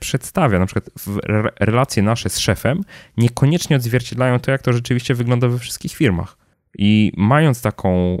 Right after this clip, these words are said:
możliwość odnalezienia się w kilku rolach w różnych miejscach,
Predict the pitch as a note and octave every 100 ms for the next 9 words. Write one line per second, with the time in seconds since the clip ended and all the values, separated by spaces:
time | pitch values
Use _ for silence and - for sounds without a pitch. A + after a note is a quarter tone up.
0 | - F#2+ G2 G2 A2+ G#2 F#2 - - -
1 | - G#2 G2+ G2+ G2 A2+ G#2 G#2 - G#2+
2 | - G2+ F#2+ F2 C#3 - - _ F2+ G2
3 | F#2+ F#2 - F#2 E2+ - C#3+ F3